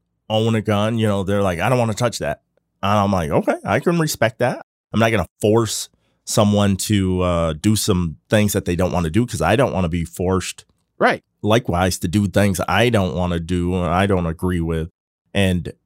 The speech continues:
Speaker 1: people, so there are some people who have really strong opinions on it based on other circumstances that have nothing to do with the actual gun. Maybe how someone in their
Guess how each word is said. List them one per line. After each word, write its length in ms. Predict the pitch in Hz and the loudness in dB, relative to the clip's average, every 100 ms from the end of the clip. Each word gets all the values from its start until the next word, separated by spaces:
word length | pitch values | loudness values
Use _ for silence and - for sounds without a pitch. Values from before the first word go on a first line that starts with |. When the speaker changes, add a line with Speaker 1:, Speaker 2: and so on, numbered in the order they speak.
| _ _ | _ _
Speaker 1:
people, 300 | 160 180 139 | -2 0 -2
so 200 | - 165 | 0 2
there 200 | 151 156 | 2 2
are 100 | 160 | 2
some 220 | - 160 | 2 0
people 240 | 156 156 139 | 0 0 2
who 120 | 135 | 4
have 220 | 120 107 | 4 2
really 360 | 95 107 123 123 | 2 2 4 2
strong 420 | - - 113 113 | -2 0 0 2
opinions 580 | 95 - 127 139 135 131 | -4 -4 0 0 0 0
on 180 | 120 117 | 0 0
it 160 | 98 - _ _ _ | -4 -10 _ _ _
based 320 | 127 120 110 110 | 0 2 2 2
on 240 | 107 101 - | 2 0 0
other 320 | 113 117 113 | 0 4 2
circumstances 1120 | 98 - 113 107 110 - 110 104 104 104 101 - | 2 0 0 0 -2 0 0 0 0 -2 -2 -4
that 220 | 87 95 | -2 0
have 320 | 98 98 87 | 2 0 0
nothing 500 | 92 101 101 104 95 | 0 0 0 0 -2
to 140 | 90 87 | -2 -6
do 320 | 80 98 101 | -2 0 0
with 300 | 90 90 82 | 0 -4 -2
the 160 | 90 90 | -2 0
actual 500 | 90 - 92 82 73 | -2 -4 -6 -6 -6
gun. 500 | 85 87 85 85 76 _ _ _ - | -4 -2 0 -2 -6 _ _ _ -4
Maybe 320 | 92 101 95 | -2 0 0
how 240 | 90 101 | 2 2
someone 560 | - 110 98 98 95 95 | 2 0 2 2 0 0
in 200 | 98 92 | 0 0
their 260 | 92 90 | 0 -2